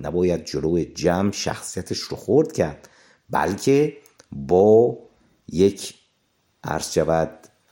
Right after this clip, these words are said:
لطافت خاصی، اونطوری که لازم هست، با کلمات بسیار عاقلانه و مدب-، مدبرانه با اون صحبت کرد و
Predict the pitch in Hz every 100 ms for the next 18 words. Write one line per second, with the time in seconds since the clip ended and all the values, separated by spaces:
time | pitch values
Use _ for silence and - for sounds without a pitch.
0 | _ - 80 82 - - 71 - 143 180
1 | 175 - 123 104 - 82 - 76 67 -
2 | 131 156 71 - 113 104 - 76 80 76
3 | 64 - 135 156 113 90 - - - _
4 | _ _ _ _ _ - 78 90 107 113
5 | - - - 76 73 87 98 117 - -
6 | - - 80 117 151 - 87 78 - 78
7 | 67 69 82 117 143 151 _ _ _ 69
8 | - 80 73 - - - 82 80 73 -
9 | 73 71 71 95 160 196 - _ _ _
10 | _ - 73 73 - 95 90 90 - 76
11 | - 90 120 - 165 170 - - _ _
12 | _ _ - - 71 85 87